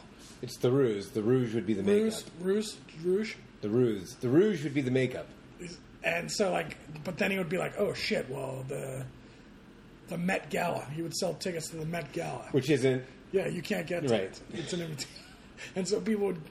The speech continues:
Speaker 2: give him a shit ton of money, and he would use that to cover his losses on the Beyonce tickets.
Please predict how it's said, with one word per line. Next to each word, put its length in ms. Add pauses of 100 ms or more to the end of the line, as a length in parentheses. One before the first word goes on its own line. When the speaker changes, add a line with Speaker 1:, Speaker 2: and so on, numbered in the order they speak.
Speaker 2:
give 180
him 120
a 60
shit 220
ton 160
of 80
money, 320 (420)
and 140
he 60
would 120
use 260
that 240
to 380
cover 360
his 160
losses 680 (540)
on 460
the 100
Beyonce 600
tickets. 560